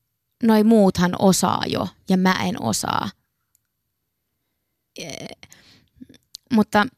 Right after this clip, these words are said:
mä luulen, että se on enemmän ollut sitä, että, että kun se on niin suuri itseilmaisumuoto mulle, se laulaminen. Ja,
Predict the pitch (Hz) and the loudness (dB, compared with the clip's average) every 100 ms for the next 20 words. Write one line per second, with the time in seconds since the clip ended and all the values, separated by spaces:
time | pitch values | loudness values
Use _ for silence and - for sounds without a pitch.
0 | _ _ 233 233 247 185 - 196 202 190 | _ _ 2 4 6 4 2 2 2 2
1 | 175 175 185 175 - 190 190 180 - - | 2 4 4 2 -2 -2 0 0 -2 -8
2 | - 190 - - 185 190 190 226 247 185 | -6 -6 -6 -2 0 2 2 4 4 2
3 | - 196 175 - 185 - - - 104 104 | 2 2 2 0 -2 -2 -4 -4 -4 -2
4 | 110 104 104 113 110 113 123 131 - _ | -2 -2 -2 -4 -6 -6 -6 -6 -8 _
5 | _ - 180 180 185 214 233 226 214 _ | _ -4 0 0 -2 -4 -6 -8 -10 _
6 | - 185 | -4 -4